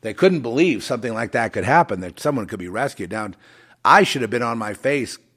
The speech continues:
giving Jesus everything right then and there. He appeared, like, in white. It, it was just, you know, like, more li-, like, like light, like light at the doorway, but, uh, you could see a figure there.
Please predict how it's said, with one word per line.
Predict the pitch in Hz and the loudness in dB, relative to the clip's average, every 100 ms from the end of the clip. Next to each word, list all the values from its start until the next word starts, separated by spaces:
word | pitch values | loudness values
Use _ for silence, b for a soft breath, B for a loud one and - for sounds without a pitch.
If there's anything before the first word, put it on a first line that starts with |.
| _ | _
giving | 127 110 101 | -6 -4 -6
Jesus | 95 120 101 95 | -6 -6 -6 -6
everything | 104 143 95 98 92 | -6 -4 -6 -10 -6
right | 113 147 - | -2 -2 -4
then | 120 123 | -6 -6
and | 87 98 | -6 -6
there. | 185 165 104 _ _ _ _ _ _ _ _ b b b b | -4 -6 -10 _ _ _ _ _ _ _ _ b b b b
He | 139 | -2
appeared, | 139 185 190 | 0 2 2
like, | 135 113 | 2 -2
in | 113 98 | -6 -8
white. | 95 139 101 - - - _ | -6 -6 -6 -10 -20 -20 _
It, | 95 | -16
it | 92 | -14
was | 92 | -14
just, | 90 131 120 - | -14 -12 -12 -16
you | 87 101 | -14 -10
know, | 104 95 95 107 | -10 -10 -12 -12
like, | 98 - - _ b b b b b - | -12 -14 -20 _ b b b b b -8
more | 117 123 | -6 -6
li-, | 113 113 | -8 -14
like, | - 117 113 - 120 123 | -10 -12 -12 -16 -20 -16
like | 120 123 | -14 -10
light, | 131 147 165 85 - - - _ _ _ _ _ _ - | -2 0 0 -2 -10 -18 -18 _ _ _ _ _ _ -14
like | 113 107 | -12 -8
light | 117 95 60 - _ _ _ _ _ _ _ _ _ _ | -6 -6 -10 -20 _ _ _ _ _ _ _ _ _ _
at | 98 | -16
the | 95 | -12
doorway, | 90 101 95 80 | -6 -4 -4 -6
but, | 76 85 | -10 -12
uh, | |
you | 87 90 | -12 -14
could | 90 85 | -14 -14
see | - 117 | -8 -6
a | |
figure | 87 123 98 78 | -6 -10 -10 -12
there. | 57 50 | -16 -18